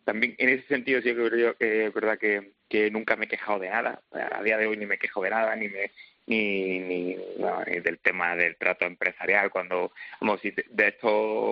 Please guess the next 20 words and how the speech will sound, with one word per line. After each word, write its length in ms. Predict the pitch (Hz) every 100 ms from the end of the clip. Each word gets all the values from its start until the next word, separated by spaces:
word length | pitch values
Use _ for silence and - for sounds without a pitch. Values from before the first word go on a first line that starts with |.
| 104
últimos 400 | 110 110 113 104
años 140 | 107 107
después 260 | 98 101
hemos 160 | 98 101
pasado, 380 | - 101 101 101 _ _ -
hemos 260 | 117 113 110
pasado, 680 | 107 107 104 101 101 101 98
pues, 180 | 104 101 101 -
por 140 | 101
una, 320 | 104 104 104
por 220 | 104 139 107
una 160 | 104
pandemia 460 | 101 95 120 123 120
que 120 | -
de 600 | 98 98 95 95 98 98 95
tener 280 | 95 101
las 180 | 101 101
temporadas, 580 | - 101 101 101 101 98 - - - -
eh, 960 | 113 110 107 104 107 104 101 104 101 101 -
pues, 760 | 104 101 98 98 95 98 98